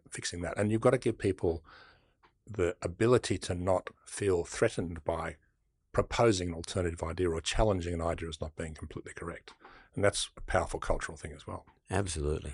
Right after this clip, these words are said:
Speaker 2: Your culture that you're building in that regard, that, that is not only powerful, but that's really cool, because tech companies gotta be cool, by the way, but it is really cool because people feel, I hate the word, but it's tr-, it's a good word on, on this circumstance, empowered.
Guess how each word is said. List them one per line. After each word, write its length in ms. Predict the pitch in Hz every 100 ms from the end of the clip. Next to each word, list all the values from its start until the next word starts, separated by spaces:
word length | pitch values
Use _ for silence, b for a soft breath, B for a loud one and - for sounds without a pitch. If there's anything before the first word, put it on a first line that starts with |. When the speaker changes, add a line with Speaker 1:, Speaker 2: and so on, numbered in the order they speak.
| -
Speaker 2:
Your 480 | - 87 82 82 78
culture 500 | - 113 - 80 - _ _ b b b b
that 180 | 85 - _ _ -
you're 320 | 101 87 80
building 320 | 82 90 85
in 80 | 76
that 160 | 80
regard, 380 | 69 73 67 73
that, 340 | 82 87 - 87
that 140 | 87
is 120 | 80
not 80 | 95
only 160 | 76 64
powerful, 360 | 80 78 78
but 120 | 80
that's 240 | 76 78 - -
really 340 | 87 80 50 -
cool, 400 | - - 95 - -
because 400 | 92 - 80 -
tech 180 | 104 -
companies 280 | - 53
gotta 140 | 73 60
be 80 | 58
cool, 180 | 90
by 160 | 57 53
the 60 | 62
way, 120 | 78
but 160 | 90
it 80 | 92 B B B
is 200 | 120 95
really 220 | 95 76
cool 240 | - 123
because 480 | 82 82 98 85 - B B B B B
people 300 | 120 104 107 -
feel, 320 | - 110 98 - - -
I 180 | 101 107
hate 100 | -
the 80 |
word, 260 | 67 64 71
but 120 | 80
it's 260 | 82 80 -
tr-, 200 | - -
it's 140 | 87 92
a 40 |
good 180 | 87 87
word 220 | 76 71
on, 180 | 71 71
on 160 | 73 76
this 140 | 76
circumstance, 760 | - - 78 76 - 71 67 - - - - -
empowered. 520 | 87 78 69 62